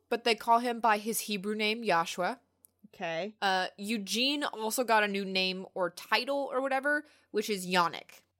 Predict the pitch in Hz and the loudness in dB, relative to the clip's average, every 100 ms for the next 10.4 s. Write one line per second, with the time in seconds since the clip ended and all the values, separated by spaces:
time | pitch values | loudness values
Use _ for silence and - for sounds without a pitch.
0 | - - 196 208 208 170 202 285 320 - | -4 0 2 4 6 6 6 4 2 -2
1 | - _ _ _ - 190 220 - 233 269 | -16 _ _ _ -12 0 2 4 4 4
2 | - 269 240 - - 262 262 277 262 202 | 4 2 2 2 2 2 2 2 2 2
3 | 208 202 196 - 185 175 170 - 165 160 | 2 0 0 -4 -4 -4 -4 -6 -6 -6
4 | 160 165 127 82 80 - - _ _ - | -8 -8 -10 -12 -12 -14 -16 _ _ -8
5 | 220 262 214 254 107 101 - _ _ - | -2 2 6 6 4 0 -4 _ _ -4
6 | 214 - - 220 240 277 - 294 339 226 | -2 -2 -2 2 2 2 -2 -2 -2 -2
7 | 240 - - 196 - 185 175 175 175 170 | -2 -4 2 2 4 0 0 -4 -2 -4
8 | 170 170 - 190 180 - - 196 185 190 | -2 -6 -4 -6 -6 -6 -14 -4 -4 -2
9 | - 202 196 185 185 180 - - - 208 | -2 2 2 2 -2 -2 -4 -8 -6 -2
10 | 233 175 170 | -2 0 -2